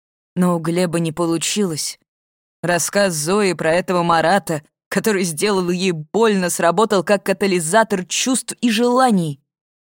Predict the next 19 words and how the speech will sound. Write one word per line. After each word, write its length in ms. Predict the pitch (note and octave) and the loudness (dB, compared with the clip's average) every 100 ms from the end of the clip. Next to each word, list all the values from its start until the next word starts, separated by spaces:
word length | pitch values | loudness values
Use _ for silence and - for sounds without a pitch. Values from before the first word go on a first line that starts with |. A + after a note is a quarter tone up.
| - | -4
И 80 | G3 | -4
Глеб 480 | E3 F#3 G#3 D#3 - _ _ _ _ - | 0 0 0 -4 -12 _ _ _ _ -10
словно 480 | - F3 F#3 F#3 | -6 0 2 2
куда-то 540 | F3 F#3 F3 G3+ - F#3 | 0 -2 0 -2 0 -2
улетел, 720 | F#3 F#3 F3+ - G3+ E3+ D3 _ _ _ _ - | 0 -2 -4 -2 -2 -2 -6 _ _ _ _ -10
забыв 480 | F3 F3 E3+ G3+ - | -2 0 0 -2 -2
про 180 | E3 | 0
логику 640 | D#3+ E3 A3 G3+ F3+ E3 E3+ | 2 2 2 0 -2 -2 -2
и 80 | |
собственные 720 | E3+ - A3 - - F3 E3+ E3 | 0 -2 -2 -2 -4 -2 0 0
возражения. 840 | D#3+ D#3 D3+ C#3 D#3+ D#3 C#3 C#3 _ _ _ _ _ _ - | 0 0 0 0 -2 -2 -4 -6 _ _ _ _ _ _ -2
И 120 | G3+ | 2
нет, 420 | F#3 G#3 F#3+ - _ _ _ - | 4 4 0 -8 _ _ _ -4
на 140 | G3 | -2
самом 400 | F#3 B3+ G3 F3 | 0 0 0 0
деле 320 | E3 G3 F3 | 0 0 0
он 120 | E3+ F3+ | 2 0
не 100 | F3 | 0
жалел. 500 | D#3+ F3+ G3 E3+ | 0 2 2 0